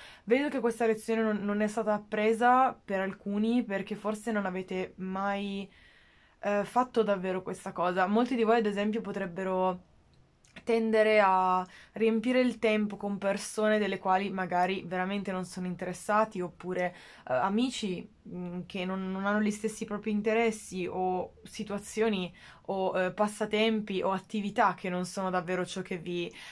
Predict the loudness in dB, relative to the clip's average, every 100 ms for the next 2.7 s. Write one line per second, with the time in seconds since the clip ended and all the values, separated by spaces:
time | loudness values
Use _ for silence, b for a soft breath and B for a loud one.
0 | B -4 -4 -2 -6 -4 -4 -4 -8 -8
1 | -6 -6 -6 -6 -4 -4 -4 -6 -6 -6
2 | -4 -4 0 0 -2 -6 -10